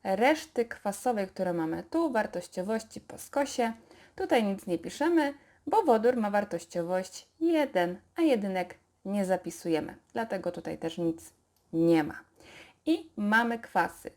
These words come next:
beztlenowe oraz tlenowe.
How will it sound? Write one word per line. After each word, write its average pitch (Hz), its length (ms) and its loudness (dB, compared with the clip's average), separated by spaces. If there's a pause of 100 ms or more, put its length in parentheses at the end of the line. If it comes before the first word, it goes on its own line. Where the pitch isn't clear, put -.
(140)
beztlenowe 233 960 2 (220)
oraz 262 400 -2 (280)
tlenowe. - 540 0